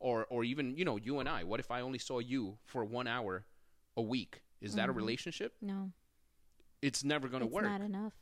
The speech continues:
Speaker 2: No.
Speaker 1: I-, it's not gonna work. So it starts at home. It starts with the daily, um, connection. Y-, you know, it has to be a buildup.
Speaker 2: Yes.
Speaker 1: It has to be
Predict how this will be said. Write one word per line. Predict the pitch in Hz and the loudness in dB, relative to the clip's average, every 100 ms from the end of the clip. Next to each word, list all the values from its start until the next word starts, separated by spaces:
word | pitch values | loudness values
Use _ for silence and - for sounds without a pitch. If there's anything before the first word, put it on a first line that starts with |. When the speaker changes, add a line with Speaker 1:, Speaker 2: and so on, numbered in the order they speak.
| - - | -20 -10
Speaker 2:
No. | 202 | -6
Speaker 1:
I-, | 208 196 | -4 -4
it's | 139 - | -2 0
not | 139 123 | -2 -2
gonna | 131 | -4
work. | 127 170 160 | -2 -2 -4
So | - 127 | -4 -4
it | - | -4
starts | - - 139 151 156 | -6 -4 -4 -2 -4
at | 110 | -6
home. | - 151 160 117 | -8 -4 -4 -4
It | 101 | -4
starts | - 131 131 117 | -4 -4 -4 -8
with | 120 123 | -4 -4
the | 117 | -4
daily, | 101 110 120 135 135 131 131 - _ - - - - - - | -4 0 0 2 0 -2 -6 -18 _ -20 -20 -20 -20 -16 -6
um, | 107 101 - _ | -4 -4 -8 _
connection. | 147 123 143 - - 87 85 - - - - | -4 0 0 0 -4 -4 -8 -16 -20 -20 -20
Y-, | - - | -20 -16
you | 117 110 | -8 -4
know, | 107 | -2
it | 110 123 | -2 -2
has | 117 135 | -2 -6
to | - | -6
be | 123 120 | -2 -2
a | |
buildup. | 107 131 160 143 85 - - - _ | 0 0 0 -2 -6 -8 -20 -20 _
Speaker 2:
Yes. | - 196 175 | -6 -4 -4
Speaker 1:
It | 120 | -6
has | 117 120 - | -4 -4 -4
to | 123 | -4
be | 120 117 110 | -4 -4 -6